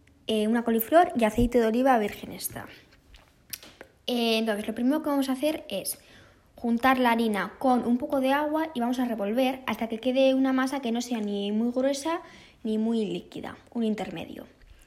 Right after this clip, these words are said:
Y vamos a coger los ramilletes de una coliflor y lo vamos a rebozar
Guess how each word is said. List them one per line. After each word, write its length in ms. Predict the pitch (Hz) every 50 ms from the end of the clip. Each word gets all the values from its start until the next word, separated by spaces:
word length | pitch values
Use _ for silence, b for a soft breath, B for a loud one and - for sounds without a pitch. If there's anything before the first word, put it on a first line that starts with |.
| b b b b b b b b b b -
Y 180 | 294 311 370
vamos 240 | 359 320 262 247 247
a 60 | 269
coger 260 | 254 254 254 262 254
los 160 | 226 220 202 208
ramilletes 560 | 214 202 202 202 202 208 220 226 262 254 247
de 80 | 254
una 160 | 247 247 254 247
coliflor 560 | 254 254 269 262 - 302 320 359 427 - - - - -
y 80 | - 220
lo 120 | 220 220
vamos 220 | 214 233 254 247
a 60 | 247 233
rebozar 560 | - 220 220 220 220 - 277 285 311 311